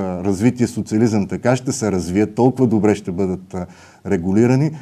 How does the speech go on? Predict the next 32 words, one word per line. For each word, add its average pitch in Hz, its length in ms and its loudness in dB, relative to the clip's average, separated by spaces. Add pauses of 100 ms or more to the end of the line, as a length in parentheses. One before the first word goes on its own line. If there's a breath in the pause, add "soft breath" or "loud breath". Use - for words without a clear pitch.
(140)
че 120 120 -2
няма 135 280 4
да 117 80 2
има 135 160 4
нужда 123 300 2
от 131 160 -2
право, 123 220 2
няма 101 260 0
да 107 60 -2
има 110 140 2
нужда 107 260 0
от 90 120 -4
съдии, 113 420 -2 (360 loud breath)
а, 95 100 -4
няма 104 240 0
да 107 60 0
има 107 100 -2
нужда 107 240 -2
от - 120 -8
прокурори, 98 380 0
защото 98 260 -6
няма 98 160 -2
да 90 60 -4
има 95 200 -4
престъпления, 104 580 -4
няма 104 120 0
да 110 60 0
има 110 120 2
нужда 110 260 2
от 113 140 0
адвокати. 104 600 -2 (280 loud breath)
Е, 143 180 4